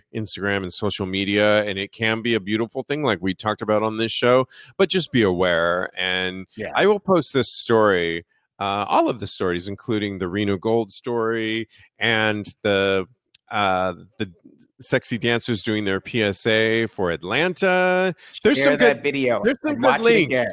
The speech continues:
Speaker 1: Yeah, there's some good
Speaker 2: Yeah.
Speaker 1: links on, and I'm gonna put it all on Tags Podcast tomorrow by noon tomorrow.
Speaker 2: Oh, Gregory's in the room. Hi, Gregory.
Speaker 1: Gregory's in the room?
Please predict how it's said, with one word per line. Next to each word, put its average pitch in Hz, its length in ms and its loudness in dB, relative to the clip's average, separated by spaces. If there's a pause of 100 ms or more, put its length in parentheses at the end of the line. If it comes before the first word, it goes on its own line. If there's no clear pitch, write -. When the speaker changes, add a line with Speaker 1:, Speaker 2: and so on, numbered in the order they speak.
Speaker 1:
Yeah, 170 180 2 (120)
there's 156 180 0
some 185 120 -2
good 185 100 2
Speaker 2:
Yeah. - 140 4
Speaker 1:
links 175 260 -2 (140)
on, 117 480 0 (320)
and 120 120 0
I'm 131 120 -2
gonna 135 140 -2
put 139 200 0
it 131 100 2
all 120 360 4
on 113 160 0
Tags 120 420 -4
Podcast 113 640 -4
tomorrow 107 420 -2
by 87 240 -4
noon 107 460 -6
tomorrow. 107 920 0
Speaker 2:
Oh, 202 40 -6
Gregory's 247 480 -2
in 226 120 0
the 220 100 -2
room. 214 320 0
Hi, 208 180 0
Gregory. 208 640 -2
Speaker 1:
Gregory's 202 420 0
in 202 80 2
the 196 100 4
room? 233 460 4